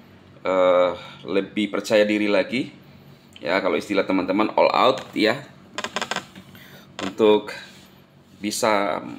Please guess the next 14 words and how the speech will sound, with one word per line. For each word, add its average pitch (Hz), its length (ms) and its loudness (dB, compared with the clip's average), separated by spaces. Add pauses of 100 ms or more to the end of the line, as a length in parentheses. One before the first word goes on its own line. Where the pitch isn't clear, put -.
membagikan 98 640 0
informasi 104 640 0
khususnya 98 400 -6
saya. 95 320 2 (720)
Karena 101 240 2
memang 127 160 0
di 104 160 -4
YouTube 110 320 -4 (400)
ada 107 240 0
orang-orang 104 480 0
yang 95 80 -6
suka - 240 -4
mencela, 101 480 -2
yang 92 320 -2